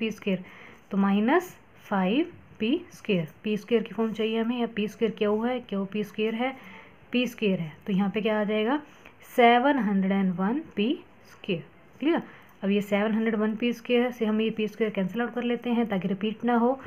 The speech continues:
Next हमारी यहाँ पे क्या बचती है, थर्टीन पी स्क्वायर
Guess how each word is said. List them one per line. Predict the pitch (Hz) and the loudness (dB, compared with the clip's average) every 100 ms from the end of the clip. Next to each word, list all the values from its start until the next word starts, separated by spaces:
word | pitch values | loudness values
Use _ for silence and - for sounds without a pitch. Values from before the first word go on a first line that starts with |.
| - - - 208 | -18 -20 -8 0
Next | 214 214 | 0 2
हमारी | 226 220 | 2 2
यहाँ | 214 208 | 0 -2
पे | 214 | -2
क्या | 220 | -2
बचती | 208 208 - 226 | -2 -4 -2 -2
है, | 220 254 - - - - | -2 -4 -8 -20 -20 -10
थर्टीन | - 233 233 240 277 294 277 - | 4 6 6 4 4 4 2 0
पी | 226 226 | 2 0
स्क्वायर | - 233 233 233 | 0 4 4 4